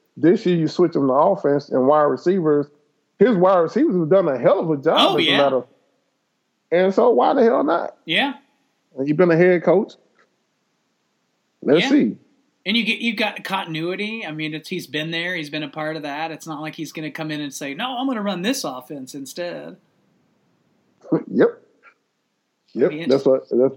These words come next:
Speaker 1: that's what I'm pulling for. Chaos.
Speaker 2: <laughs> My other, my other question with the Kyle Shanahan thing is,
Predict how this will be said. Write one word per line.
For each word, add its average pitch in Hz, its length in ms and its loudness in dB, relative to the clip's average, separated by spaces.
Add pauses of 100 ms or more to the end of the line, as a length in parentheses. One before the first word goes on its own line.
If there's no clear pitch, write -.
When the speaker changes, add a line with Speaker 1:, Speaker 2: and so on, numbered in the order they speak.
Speaker 1:
that's 143 180 2
what 147 60 4
I'm 135 100 2
pulling 123 300 0
for. 101 280 -2
Chaos. 123 800 0 (160)
Speaker 2:
<laughs> - 140 -6
My 294 1500 0
other, 311 800 0
my 302 160 2
other 370 280 -2
question 220 360 -4
with 202 120 -6
the 196 60 -10
Kyle 202 300 -4
Shanahan 180 600 -8
thing 175 140 -8
is, 160 200 -10